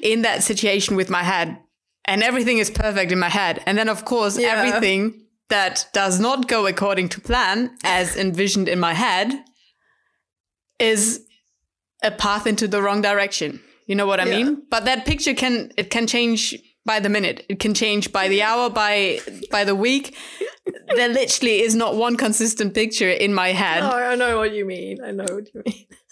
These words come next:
Speaker 1: And that makes it so difficult, because how can I be happy if I thrive for this and that and this,
Speaker 2: Mm-hmm.
Speaker 1: whilst not appreciating what is in the moment?
Speaker 2: Yeah, because, like,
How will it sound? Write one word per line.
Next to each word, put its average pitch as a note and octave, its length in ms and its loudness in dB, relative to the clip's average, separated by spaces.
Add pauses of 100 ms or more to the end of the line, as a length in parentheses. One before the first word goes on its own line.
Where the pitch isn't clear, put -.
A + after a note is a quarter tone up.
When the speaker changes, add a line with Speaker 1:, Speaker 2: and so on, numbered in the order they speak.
(240)
Speaker 1:
And A#3 160 0
that C4 180 0
makes B3 260 -2
it G#3+ 120 -2
so G#3 140 0
difficult, A3 600 -2
because G#3 380 0
how G#3 200 0
can B3 200 0
I B3 80 0
be F#3 160 -2
happy G#3+ 380 0
if G#3 120 0
I F3+ 80 0
thrive F3 320 0
for F3+ 120 0
this B3 280 0
and G3 180 2
that A#3 240 0
and F#3+ 200 0
this, A3 340 2
Speaker 2:
Mm-hmm. A3 440 0 (540)
Speaker 1:
whilst G#3 220 -2
not A3 160 2
appreciating G#3 720 0
what F#3 240 0
is F#3 280 2
in F3+ 160 0
the F3 60 -2
moment? E3+ 560 -4 (680)
Speaker 2:
Yeah, A3+ 120 0
because, C4 420 0
like, B3 260 -2